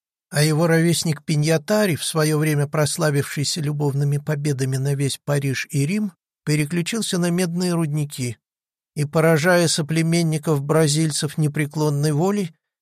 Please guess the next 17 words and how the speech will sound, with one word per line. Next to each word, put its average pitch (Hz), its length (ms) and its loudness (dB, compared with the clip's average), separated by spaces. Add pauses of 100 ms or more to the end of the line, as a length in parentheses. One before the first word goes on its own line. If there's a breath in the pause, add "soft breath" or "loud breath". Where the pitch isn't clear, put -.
(180)
добился 160 600 0
немалых 139 480 0
успехов. - 640 -10 (1040)
Пятьдесят 147 580 -2
лет — 196 300 -4 (600)
критический 160 760 -4
возраст, 147 640 -4 (480)
когда 143 280 -2
мужчина 156 500 0
ищет 147 580 -6
новые 143 400 0
поприща, 151 720 -6 (540)
дабы 147 320 2
обеспечить 151 580 -2
себе 151 300 -2
устойчивое 143 720 0
положение, 156 760 -4